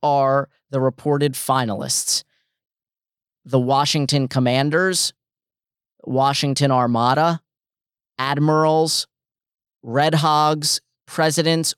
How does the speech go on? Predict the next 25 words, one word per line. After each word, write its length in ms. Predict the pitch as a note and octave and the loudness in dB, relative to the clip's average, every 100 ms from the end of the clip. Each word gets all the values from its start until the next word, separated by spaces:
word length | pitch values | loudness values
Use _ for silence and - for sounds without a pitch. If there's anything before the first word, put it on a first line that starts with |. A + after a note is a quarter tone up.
| - | -2
or 120 | C#3 | -2
Sentinels. 800 | - - C#3 A#2 G2 F#2 - - _ _ _ | 0 -2 -4 -4 -8 -6 -6 -6 _ _ _
Now, 340 | - C3+ F#2+ - _ _ _ _ _ _ - | -4 -4 -4 -12 _ _ _ _ _ _ -2
if 240 | C#3+ B2+ | -2 0
it 100 | C3+ | -2
were 160 | B2+ A#2 | -2 -4
my 360 | A#2 C#3 G#3+ A3+ | -2 0 0 0
choice, 540 | - A#2+ G2+ - - _ _ _ | -2 -2 -2 -4 -6 _ _ _
I'd 220 | C#3 C#3+ | -4 -2
go 160 | C3+ C3+ | 0 0
Red 280 | A#2 C#3 C3+ | 2 0 2
Hogs 340 | B2+ A#2 A2+ | 2 0 0
all 240 | - B2 A2+ | 0 0 0
day. 400 | D3+ B2+ F2 _ - _ _ | 0 -2 -4 _ -20 _ _
And 420 | C#3+ C3+ B2+ B2+ A#2+ | -4 0 0 0 -2
the 120 | B2+ | -2
people 360 | - F#3 C3+ | -2 -2 0
spoke 440 | A#2+ - D3+ A2+ - | 0 0 0 0 -2
in 140 | B2+ | -2
the 120 | B2 | 0
Athletic, 520 | B2+ A#2+ C3+ C3 C3 - | 0 -2 0 0 0 -2
uh, 240 | B2 A#2+ A#2 A#2 _ - | 0 2 0 -6 _ -4
Daily 360 | C3 B2+ C3 - | 0 0 0 -4
Pulse 400 | - C3 B2+ - | -2 0 0 -2
newsletter. 640 | B2+ C3 C3+ C3+ C#3+ D3 | -2 -2 0 2 2 2